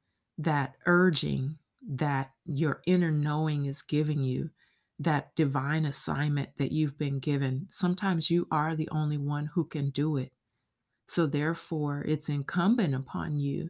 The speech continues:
to find that courage within yourself to take that action. And so that's where, like, my earlier reference to the Wizard of Oz comes in, that finding that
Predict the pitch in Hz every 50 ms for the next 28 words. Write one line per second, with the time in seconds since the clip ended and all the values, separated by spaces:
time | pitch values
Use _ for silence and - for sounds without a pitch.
0 | - _ _ _ _ _ _ _ _ _ - - 170 - - - - 147 147 165
1 | 196 220 220 190 156 135 131 135 - - - 185 180 190 196 175 - 151 143 147
2 | 147 139 139 147 175 233 285 220 - - 147 - - - - - 147 - - -
3 | - - - - _ _ _ _ _ _ _ _ _ _ _ _ _ _ - -
4 | - 160 139 - - 180 160 156 - - 143 131 131 139 131 127 127 127 - -
5 | - - - _ _ _ _ _ _ _ _ _ _ _ _ _ _ _ _ _
6 | - 160 143 139 - 139 143 131 139 131 139 151 170 196 190 - - - - 147
7 | 147 139 135 135 143 160 - _ _ _ _ _ _ _ _ _ _ 147 147 143
8 | 139 139 - - - 147 151 139 127 131 - - 156 160 151 156 156 151 147 139
9 | 139 139 143 - 147 143 135 - - - - 147 139 143 139 135 135 135 135 143
10 | 151 147 - 151 - 147 135 139 143 165 196 202 185 180 - - - - 151 139
11 | 139 131 - - 135 131 131 139 135 143 - - _ _ _ _ 156 143 135 135
12 | - - _ _ - - - 165 151 170 180 180 180 165 160 143 139 135 135 -